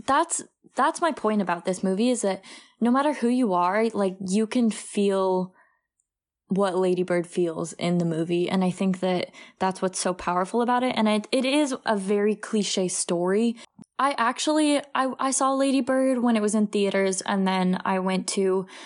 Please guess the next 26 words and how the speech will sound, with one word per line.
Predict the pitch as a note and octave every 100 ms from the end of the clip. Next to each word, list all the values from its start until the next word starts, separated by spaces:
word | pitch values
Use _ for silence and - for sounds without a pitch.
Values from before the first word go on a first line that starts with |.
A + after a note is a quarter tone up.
| - - -
a | -
screening | G#3 - C4+ D#4 D4 A#3 A3+
of | G#3+ G#3 F#3+
Real | G3+ G3+
Women | G#3 G#3 G3+
Have | G3+ F#3+
Curves, | - F#3 F#3 B3 C4 - - - - - - _
um, | F3+ F#3+ F3+ -
about | G#3 A3+
a | G#3+
year | F#3 G#3
and | G#3
a |
half | F#3+ F#3
later. | F#3+ F#3+ F#3 F3+ F#3 A3
And | A3 G#3+ G#3 - _ -
to | C4
be | A#3+
quite | B3+ E4+ D4+
honest, | G3+ B3+ C#4 -
it's | A3 -
the | A3+ G#3+
exact | F3+ F3+ F#3 - -
same | F#3 F3+
<laughs> | -
story. | G#3+ F#3+ A#3 A#3+ -